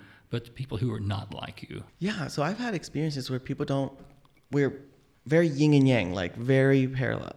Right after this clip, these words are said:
Speaker 2: like, different. And so what I try to do is understand them. They may be going through something,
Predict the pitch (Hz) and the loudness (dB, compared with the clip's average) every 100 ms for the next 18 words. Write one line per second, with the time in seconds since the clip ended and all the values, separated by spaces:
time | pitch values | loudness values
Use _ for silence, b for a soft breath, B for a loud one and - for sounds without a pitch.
0 | - 120 104 - 131 - 110 - B B | -6 -4 -4 0 -2 -2 -8 -10 B B
1 | B 131 131 131 123 123 123 B B B | B -2 0 2 2 0 -4 B B B
2 | B - 131 127 143 135 127 147 156 135 | B 0 0 0 0 0 2 2 2 2
3 | - 127 123 123 - 127 139 131 - 131 | 2 2 2 -2 -4 -2 0 -2 -2 -2
4 | 151 143 - 131 - 135 139 170 202 180 | -2 -2 -4 -8 -2 2 4 2 0 -2
5 | 180 185 135 123 113 - - - | -2 -2 -4 -4 -6 -6 -8 -10